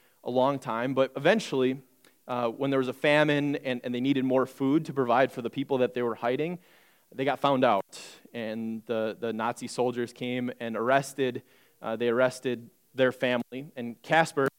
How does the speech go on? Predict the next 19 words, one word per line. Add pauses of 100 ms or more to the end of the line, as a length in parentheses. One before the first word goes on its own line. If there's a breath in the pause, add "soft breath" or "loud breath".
(320 soft breath)
the
father,
he,
he
died
ten
days
after
being (200)
arrested,
and, (120)
and
Betsy (260 soft breath)
and
Corrie
were
sent
to
Ravensbrück